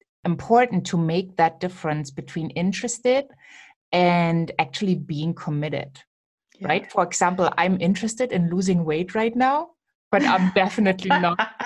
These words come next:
Speaker 1: committed because I've been, you know, I push it and push it and push it.
Speaker 2: Right.
Speaker 1: It's not such a big priority that I stop doing other things that would need to be on hold since the day only has twenty-four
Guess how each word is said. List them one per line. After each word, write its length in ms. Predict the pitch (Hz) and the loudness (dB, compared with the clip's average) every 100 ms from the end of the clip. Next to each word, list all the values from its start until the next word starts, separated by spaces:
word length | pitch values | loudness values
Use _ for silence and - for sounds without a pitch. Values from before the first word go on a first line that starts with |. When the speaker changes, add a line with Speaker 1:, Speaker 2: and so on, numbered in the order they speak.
| 269 | 2
Speaker 1:
committed 380 | 339 226 170 - | 2 2 0 -2
because 360 | 208 220 214 220 | -2 2 2 4
I've 300 | 185 247 - | 0 0 2
been, 220 | 262 233 | 4 4
you 120 | 240 | 4
know, 160 | 294 220 | 6 6
I 160 | 170 190 | 6 2
push 300 | - 302 294 | 0 0 2
it 80 | 180 | 2
and 180 | 165 175 | 0 -2
push 220 | 220 220 | -2 0
it 100 | 180 | 0
and 180 | 170 180 | -2 0
push 240 | 339 349 | 0 4
it. 220 | 226 202 - 240 | 2 2 -4 -12
Speaker 2:
Right. 260 | 240 226 214 | -2 2 2
Speaker 1:
It's 320 | 196 - - | 0 -6 0
not 280 | 226 247 233 | 4 4 2
such 220 | 226 220 | -4 -4
a 40 | 190 | -2
big 220 | 196 190 | -4 -4
priority 760 | 185 165 - 302 202 - 196 | 0 2 4 2 0 -4 -4
that 240 | 170 180 175 | 0 2 2
I 300 | 170 175 175 _ | 2 0 -6 _
stop 500 | - - 208 190 185 | -12 -4 0 0 0
doing 280 | 196 196 180 - | 0 2 2 0
other 260 | 165 165 - - | 0 -2 -4 0
things 560 | 254 202 175 185 - - | 2 4 2 0 -4 -4
that 160 | 170 165 | -2 0
would 140 | 180 175 | -2 0
need 220 | 175 170 | -2 -2
to 340 | - 160 156 151 - | -4 -4 -4 -8 -6
be 200 | 196 180 | -2 0
on 180 | 156 156 | -2 -4
hold 560 | - 214 165 147 165 | -2 0 0 0 -4
since 240 | - 165 - | -8 -10 -8
the 80 | |
day 160 | 147 151 | -4 -2
only 240 | 147 151 | -2 -4
has 240 | 139 147 - | -6 -8 -10
twenty-four 720 | - 143 135 - 147 139 | -8 -6 -6 -8 -6 -6